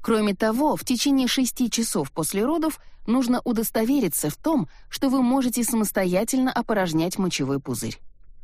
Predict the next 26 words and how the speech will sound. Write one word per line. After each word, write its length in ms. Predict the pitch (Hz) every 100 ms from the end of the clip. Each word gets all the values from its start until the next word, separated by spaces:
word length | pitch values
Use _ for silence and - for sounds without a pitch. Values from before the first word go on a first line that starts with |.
| -
Задержка 560 | - 202 202 185 185 190
мочи 320 | 190 202 320
возникает 580 | 254 220 269 294 339 277
примерно 420 | - 247 285 269 -
у 100 | 269
четырёх 420 | 254 254 285 -
процентов 460 | 262 - 233 254
женщин, 500 | 247 262 160 - 120 - - - -
и 100 | 240
без 200 | 214 220
эффективного 540 | 214 233 - 196 160 151
лечения 560 | 165 - 277 269 220 -
она 240 | 233 240
способна 480 | - 233 262 226 214
привести 440 | 208 196 185 269
к 120 | 269
повреждениям 840 | - 226 220 202 185 233 240 247 226
мочевого 560 | 220 214 - 160 160 143
пузыря. 460 | 135 127 120 110 104 - - - - - - - -
Недержание 680 | 214 233 240 262 339 320 302
мочи 380 | 269 269 - 220
сразу 380 | 202 202 185
после 300 | 160 180 -
родов — 380 | 226 330 220 165 - -
редкое 400 | 277 302 - 160
явление, 640 | 143 139 135 123 117 107